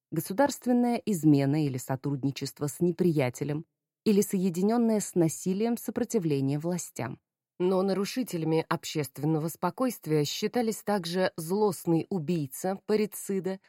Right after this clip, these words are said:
мужеложец, оскорбитель девичьей или женской чести, поджигатель,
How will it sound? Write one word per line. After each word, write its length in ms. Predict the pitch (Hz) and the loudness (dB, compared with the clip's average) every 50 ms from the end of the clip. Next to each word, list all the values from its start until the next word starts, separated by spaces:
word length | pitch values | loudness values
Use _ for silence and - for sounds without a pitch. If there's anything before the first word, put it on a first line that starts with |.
| _ - | _ 2
мужеложец, 800 | 233 269 269 214 202 170 147 135 151 180 170 185 - - - - - - - | 4 6 6 6 6 4 4 4 2 2 0 -2 -8 -10 -16 -20 -16 -6 0
оскорбитель 800 | - 190 - - 226 226 214 233 285 269 - - 262 240 226 - | 0 0 0 0 0 0 2 2 0 -2 0 0 0 2 0 0
девичьей 680 | - 190 180 196 233 220 185 175 - - - 175 170 165 | -2 -4 -2 0 0 0 0 -2 -4 -2 0 2 2 2
или 220 | - - 160 156 160 | 0 0 -2 -2 0
женской 480 | 156 170 165 147 143 - - - 135 | 0 2 0 0 0 -4 -6 -8 -8
чести, 480 | - - - 131 127 - - - - 196 | -6 -4 -4 -4 -4 -4 -6 -8 -8 -6
поджигатель, 760 | - - 254 - 156 131 120 - 139 170 202 - 220 208 196 | -2 -2 -2 -2 -2 -4 -2 0 0 0 0 0 -2 -4 -4